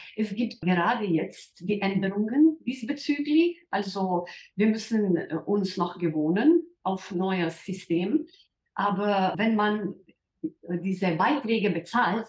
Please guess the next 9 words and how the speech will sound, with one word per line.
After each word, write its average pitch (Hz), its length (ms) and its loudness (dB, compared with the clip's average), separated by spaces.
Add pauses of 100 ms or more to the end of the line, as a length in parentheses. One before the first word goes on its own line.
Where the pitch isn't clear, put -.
wenn 202 160 0
man 202 180 -2
hier 214 480 0 (340)
arbeitet, 196 720 0
dann 220 240 0
ist 202 300 -10
das - 340 -8
alles 175 260 -2
bezahlt. - 360 -16